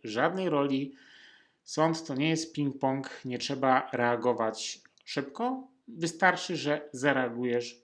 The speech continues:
w ogóle. Czyli wszystko ma czas i miejsce. Raczej stawiaj na rzeczowe argumenty i takie przemyślane wypowiedzi, niż na jakieś cięte i szybkie riposty. Znowu, to jest super na filmach, ale jak mawiał Boguś Linda,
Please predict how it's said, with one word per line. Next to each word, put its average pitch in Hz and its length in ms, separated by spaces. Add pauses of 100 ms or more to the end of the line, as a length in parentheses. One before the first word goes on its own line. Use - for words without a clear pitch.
w 123 120
ogóle. 110 300
Czyli 220 360
wszystko 208 360
ma 165 320
czas 151 440
i 127 60
miejsce. 123 520 (520)
Raczej 190 440
stawiaj 160 520
na 147 180
rzeczowe 139 480
argumenty 131 680
i 131 140
takie 123 280
przemyślane 127 760
wypowiedzi, 143 720 (400)
niż 185 140
na 160 80
jakieś 143 260
cięte 143 640
i 120 80
szybkie 123 420
riposty. 139 800
Znowu, 123 580
to 175 160
jest 151 340
super - 520
na 131 120
filmach, 139 640 (140)
ale 190 280
jak 151 180
mawiał 135 340
Boguś 120 360
Linda, 123 520